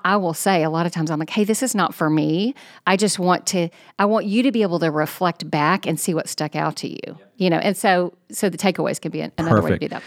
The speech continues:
Speaker 3: So, I mean, you're a clear communicator. I've known you, uh, almost fifteen years. You know, you and I and my wife and I, we've all been friends for a long time. And so I would say this is one of your strengths is clear communication. So what have you done in your own career to get better at this? Because I,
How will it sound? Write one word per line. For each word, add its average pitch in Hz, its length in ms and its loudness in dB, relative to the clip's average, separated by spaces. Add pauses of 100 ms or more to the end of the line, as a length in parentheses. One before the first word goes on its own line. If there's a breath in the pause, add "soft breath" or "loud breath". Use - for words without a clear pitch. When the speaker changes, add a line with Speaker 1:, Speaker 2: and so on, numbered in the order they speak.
(160 loud breath)
Speaker 3:
So, 156 180 4
I 139 100 2
mean, 127 140 -4
you're 151 220 2
a 123 40 0
clear 127 320 0
communicator. 113 540 2
I've 98 120 0
known 104 200 2
you, 98 520 2
uh, 87 340 0
almost 165 320 0
fifteen 107 340 0
years. 98 300 0
You 101 60 2
know, 95 80 2
you 98 160 2
and 95 80 2
I 95 160 2
and 90 120 0
my 90 80 2
wife 95 240 0
and 98 80 0
I, 95 60 2
we've 90 180 -2
all 95 120 2
been 92 140 0
friends 98 300 0
for 104 80 0
a 95 80 2
long 92 180 2
time. 98 340 2
And 90 120 0
so 98 220 2
I 95 160 0
would 107 140 0
say 98 200 2
this 101 160 0
is 101 100 -2
one 98 140 2
of 92 80 2
your 95 120 2
strengths 95 420 -2
is 87 120 -4
clear 101 320 0
communication. 95 600 0
So 120 100 0
what 156 140 2
have 233 80 -2
you 143 140 0
done 113 180 2
in 101 140 2
your 98 160 2
own 113 140 4
career 92 340 2
to 87 80 -2
get 87 120 -2
better 113 220 2
at 90 100 -2
this? 90 200 -2
Because 101 260 0
I, 104 80 0